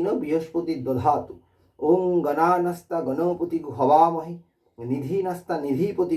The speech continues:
গুহবামহে, প্রিয়ানস্তা প্রিয়পতি গুহবামহে, বসো মম। ওং স্বস্তি, ওং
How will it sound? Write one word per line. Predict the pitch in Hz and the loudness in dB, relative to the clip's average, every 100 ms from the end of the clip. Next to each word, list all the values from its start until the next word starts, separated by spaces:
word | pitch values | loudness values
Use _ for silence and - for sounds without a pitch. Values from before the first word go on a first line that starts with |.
| 143 | 0
গুহবামহে, | 127 127 147 156 220 - 170 - _ _ _ - | 0 4 6 6 4 -4 -10 -16 _ _ _ -2
প্রিয়ানস্তা | 147 196 202 175 - 156 - | 4 4 2 -4 -8 -8 0
প্রিয়পতি | 156 208 - 170 147 135 | 4 4 4 -6 -4 -4
গুহবামহে, | 127 131 151 160 160 170 170 _ _ _ - | 0 4 6 4 2 -6 -10 _ _ _ -8
বসো | 123 139 185 185 | -6 -2 -2 -2
মম। | 127 95 92 - _ _ - | -4 -10 -18 -20 _ _ 0
ওং | 165 175 - | 2 2 0
স্বস্তি, | 160 160 - 185 | -4 -4 -2 0
ওং | - | 0